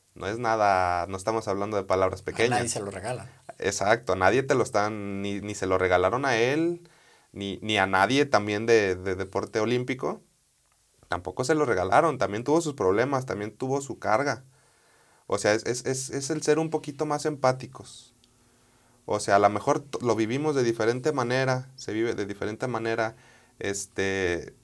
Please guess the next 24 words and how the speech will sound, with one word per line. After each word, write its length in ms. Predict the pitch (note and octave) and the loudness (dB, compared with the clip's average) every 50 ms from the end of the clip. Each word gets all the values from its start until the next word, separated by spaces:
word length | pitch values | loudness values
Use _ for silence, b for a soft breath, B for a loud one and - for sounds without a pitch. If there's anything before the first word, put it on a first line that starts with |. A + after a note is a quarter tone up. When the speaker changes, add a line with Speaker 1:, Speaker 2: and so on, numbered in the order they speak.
| _ _ _ _ _ _ | _ _ _ _ _ _
Speaker 1:
pero 180 | _ G2 G2 G2+ | _ 2 2 4
al 100 | G2 G2 | 2 2
final 300 | G2 - G2+ F#2+ G2 A2+ | 0 -4 -2 0 0 0
de 80 | C3+ C#3 | 0 -2
cuentas 340 | B2 A#2+ A#2+ B2 C3+ C3 B2+ | -2 -2 -2 -2 -4 -4 -2
es 120 | A#2 A2+ | -2 -2
le-, 300 | A#2+ B2+ B2+ B2 G2 - | -2 -2 -4 -4 -4 -2
la 140 | G2+ G2 F#2 | 0 0 0
mi-, 140 | F#2+ F#2+ F#2 | 0 -4 -10
te-, 180 | - - - | -8 -8 -6
hay 140 | F2 F2+ E2+ | -6 -6 -4
que 100 | - A#2 | -6 -4
tener 180 | - A#2+ A#2+ A#2+ | -4 -2 -2 -2
la 80 | A#2+ | -4
misma 240 | A#2 A#2+ A#2+ C3 B2+ | -4 -4 -4 -2 -2
dedicación 580 | A2 G#2 G2+ - F#2 - - - G2 G#2 A#2 B2 | -2 -4 -4 -6 -8 -8 -6 -6 -6 -4 -4 -4
y 60 | A#2 | -4
las 100 | A2+ G#2 | -4 -4
mismas 300 | G2+ G2+ G#2+ A#2 A#2 A2+ | -4 -6 -6 -6 -4 -2
ganas 260 | G#2+ G#2 A2 A#2+ A#2 | 0 -2 0 -2 -2
de 60 | G#2+ | -4
hacer 180 | G2+ G2+ - G#2 | -4 -6 -4 -6
las 160 | G#2 G2+ - | -6 -6 -8
cosas. 440 | - - A#2 B2+ - - - - _ | -8 -8 -10 -10 -10 -16 -20 -20 _